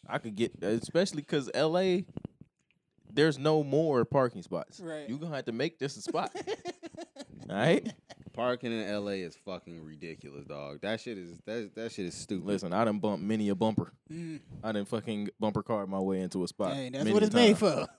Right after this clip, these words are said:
Speaker 3: Like,
Speaker 1: Facts.
Speaker 3: every, every car, every street is just lined with cars parked on the side, nigga.
Speaker 2: Yeah.
Speaker 3: Every fucking block. That shit is fucking dumb as fuck.
Speaker 1: It's
Speaker 3: It's stupid
Speaker 1: ridiculous.
Speaker 3: as
Speaker 1: The streets are so wide. Like, they're so wide, bro. And it's, <laughs> it's crazy 'cause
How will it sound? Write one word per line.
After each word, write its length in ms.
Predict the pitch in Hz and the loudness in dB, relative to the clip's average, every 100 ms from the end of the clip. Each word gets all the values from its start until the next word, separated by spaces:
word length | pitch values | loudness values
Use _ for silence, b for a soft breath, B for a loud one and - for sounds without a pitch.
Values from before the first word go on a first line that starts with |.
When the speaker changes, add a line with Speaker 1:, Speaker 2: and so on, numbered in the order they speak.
| _ 113 | _ 0
Speaker 3:
Like, 140 | 120 | 4
Speaker 1:
Facts. 120 | 117 | 8
Speaker 3:
every, 240 | 156 175 175 - 139 | 8 6 0 0 6
every 400 | 160 190 208 170 | 8 8 6 4
car, 260 | 156 180 - | 6 6 8
every 260 | 190 220 | 6 6
street 220 | 196 214 185 | 4 6 8
is 100 | 147 | 8
just 140 | 123 | 6
lined 320 | 127 147 143 | 6 6 6
with 100 | 127 | 2
cars 380 | 135 143 135 101 | 2 2 2 0
parked 320 | - 131 113 - | -2 -4 -4 -6
on 140 | 135 | -4
the 60 | 120 | 2
side, 360 | 135 135 92 95 | 4 4 2 0
nigga. 100 | 104 | 0
Speaker 2:
Yeah. 80 | 107 | 4
Speaker 3:
Every 280 | 160 165 151 | 6 4 4
fucking 320 | 175 151 139 | 4 6 8
block. 240 | 165 123 | 10 10
That 160 | 110 113 | 6 2
shit 120 | 156 | 0
is 100 | 120 | 0
fucking 440 | 147 127 113 87 78 | 2 2 0 -4 -4
dumb 240 | 117 131 | -4 -2
as 120 | 107 - | -6 -8
fuck. 320 | - 117 - | 0 0 0
Speaker 1:
It's 120 | - | -4
Speaker 3:
It's 120 | 113 | -4
stupid 200 | 95 110 131 | -2 0 0
Speaker 1:
ridiculous. 220 | 90 95 - _ _ _ _ _ _ _ - _ | -2 -8 -12 _ _ _ _ _ _ _ -20 _
Speaker 3:
as 40 | 120 | -4
Speaker 1:
The 40 | |
streets 240 | - 113 113 | 2 0 0
are 80 | 92 | -2
so 220 | - 113 | 4 4
wide. 460 | 98 107 98 85 - _ _ _ _ _ _ _ _ | 6 4 2 -2 -8 _ _ _ _ _ _ _ _
Like, 200 | 98 85 107 | -8 -8 -2
they're 180 | 113 | -2
so 600 | - - 120 117 113 117 - | -4 2 6 8 8 4 -2
wide, 460 | 80 92 98 90 73 | -4 -2 0 -2 -4
bro. 260 | 90 87 - _ _ _ _ - | -4 -4 -8 _ _ _ _ -8
And 140 | 107 | -6
it's, 180 | 107 - - | -6 -8 -8
<laughs> 680 | 95 - _ _ _ - | -8 -10 _ _ _ -12
it's 100 | 117 | -10
crazy 280 | - 185 139 | 2 2 4
'cause 260 | 127 113 | 2 0